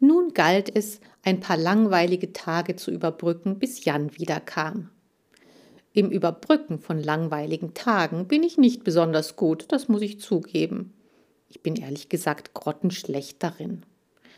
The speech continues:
Es half mir auch nicht besonders, dass ich jeden Abend dabei sein durfte, wenn Kira mit Jan skypte, und dass sie mich zum Karate-Training mitnahm.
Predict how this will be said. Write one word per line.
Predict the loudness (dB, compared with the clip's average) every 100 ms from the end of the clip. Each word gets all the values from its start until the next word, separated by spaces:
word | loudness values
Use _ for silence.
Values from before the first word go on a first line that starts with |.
| -20 -16 -6
Es | -6 4
half | 4 4 2
mir | 0
auch | 2
nicht | 0 0
besonders, | -2 0 2 0 -2 -4 -8 -20 -10
dass | -8 -8
ich | -6
jeden | 0 2 0
Abend | -2 0 0 0
dabei | 0 2 4
sein | 4 2 2
durfte, | 2 0 -2 -4 -2
wenn | -4 -6
Kira | -4 0 2 0
mit | -4 -6
Jan | -6 -6
skypte, | -8 0 2 2 0 -6 -6 -8 -20 -20 _
und | 2 2 2 -4
dass | -2
sie | -2
mich | -2 2
zum | 0
Karate-Training | 2 0 2 0 -6 -2 0 0
mitnahm. | -4 -6 -8 -8 -8 -10